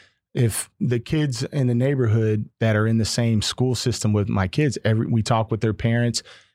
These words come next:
everybody had their covid tests, and on their recess, they come over and they play ball. You know, kids are,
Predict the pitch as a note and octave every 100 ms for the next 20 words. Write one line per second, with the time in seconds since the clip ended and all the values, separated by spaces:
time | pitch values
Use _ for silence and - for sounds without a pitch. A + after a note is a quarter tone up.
0 | - A2+ A2+ A2 A2 G#2+ A2 G#2 - A#2
1 | G#2+ G#2 C3 C3+ - A#2+ A#2+ A2+ A2+ -
2 | C3+ B2+ B2 C3+ C3 A#2 G#2+ A2+ A2 A#2
3 | A2 G#2 G2+ G#2 - G#2 A#2 G#2 G2+ A2
4 | E2+ - _ _ _ _ C3 C3 B2 -
5 | F#3+ G3+ C#3+ B2 A2+